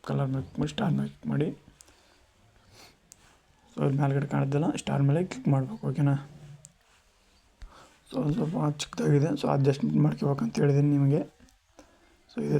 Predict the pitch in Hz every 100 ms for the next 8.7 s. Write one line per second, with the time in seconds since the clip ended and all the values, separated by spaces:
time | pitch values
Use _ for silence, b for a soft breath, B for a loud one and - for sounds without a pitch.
0 | 143 143 294 - 147 143 139 151 160 151
1 | 143 139 139 139 160 - - - _ -
2 | _ _ _ _ _ b b b b b
3 | b b b _ - 226 160 156 151 151
4 | 143 151 165 - - _ - 254 247 151
5 | 147 147 - - 240 277 285 - _ _
6 | _ - - 254 254 - 175 - 202 -
7 | 185 143 135 143 143 226 165 - 220 214
8 | 143 139 - 139 135 143 139